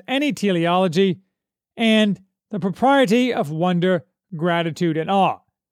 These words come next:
instead substituting the need for a revolt against the niggardliness of nature and nature's God,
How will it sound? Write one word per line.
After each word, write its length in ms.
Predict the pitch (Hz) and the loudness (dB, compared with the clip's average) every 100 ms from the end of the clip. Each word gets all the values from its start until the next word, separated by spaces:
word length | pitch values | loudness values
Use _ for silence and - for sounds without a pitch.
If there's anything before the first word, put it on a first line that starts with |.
| _ _ _ _ _ _ | _ _ _ _ _ _
instead 520 | 208 180 - 277 277 | -6 -4 2 2 2
substituting 480 | 233 247 - 220 214 | 0 -2 -2 -2 0
the 100 | 190 | 0
need 400 | 175 196 202 175 - _ _ _ _ | 2 2 0 -2 -10 _ _ _ _
for 380 | 254 240 233 226 | 0 4 4 4
a 20 | |
revolt 420 | 196 196 262 240 - | 4 2 2 0 -6
against 320 | 196 220 - | -2 -2 -2
the 60 | 202 | -2
niggardliness 800 | 175 214 226 202 208 202 - | 0 0 0 0 0 0 -2
of 120 | - 160 | -8 -4
nature 400 | 175 175 196 185 | -4 -2 -4 -6
and 240 | 185 160 | -6 -6
nature's 380 | 143 120 151 131 | -6 -8 -10 -4
God, 340 | 190 175 104 | -2 -2 -4